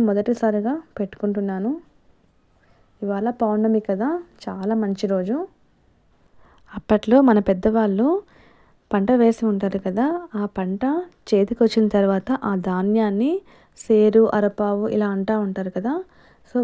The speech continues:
వాటితోటి దేవుడి కోసమని సపరేట్గా ఒక అరపావును కానీ షేరును కానీ తీసుకొచ్చి అలా దేవుడి దగ్గర సమర్పణ చేసేవారంట. ఆ ధాన్యాన్ని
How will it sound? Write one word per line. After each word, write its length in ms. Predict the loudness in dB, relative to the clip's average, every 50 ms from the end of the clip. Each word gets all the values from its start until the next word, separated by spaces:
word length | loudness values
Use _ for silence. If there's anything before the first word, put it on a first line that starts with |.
| 0 -2
వాటితోటి 640 | -2 -2 -2 -2 -2 0 0 0 0 0 0 -2 -2 -2 -4 _ _ _ _ _ _ _ _ _ -10 -6 -2 0
దేవుడి 320 | 2 2 4 2 2 2 0 -2
కోసమని 380 | -4 -4 -4 -4 -2 -2 -2 -2 -2
సపరేట్గా 500 | -4 -2 0 0 0 0 0 -2 -2 -2 -2 -4
ఒక 100 | -4 -4 -6 -8 -6 -4 -2 -2
అరపావును 420 | -2 0 -2 -2 -2 -2 -2 -4 -4
కానీ 180 | -4 -4 -4 -4 -4 0
షేరును 360 | 0 2 2 2 0 -2 -4 -4 -4
కానీ 180 | -4 -4 -4 -4 -2 -2
తీసుకొచ్చి 500 | -4 -4 -2 -4 -6 -6 -6 -6 -6 -6 -6 -6 _ _ _ -20 -20 -20 -20 _ -6 -2
అలా 180 | 0 0 0 0 -2 -2 -4 0 2
దేవుడి 260 | 2 2 2 2 2 0 -2
దగ్గర 180 | -2 -2 -4 -2 -2
సమర్పణ 380 | -2 -2 -2 -4 -2 -2 -2 -2 0 -2
చేసేవారంట. 600 | -4 -4 -2 -2 -2 -2 -2 -4 -4 -4 -4 -4 -4 -4 -4
ఆ 20 | -4 -4 -4 -4
ధాన్యాన్ని 420 | -4 -4 -2 -2 -2 -2 -4 -4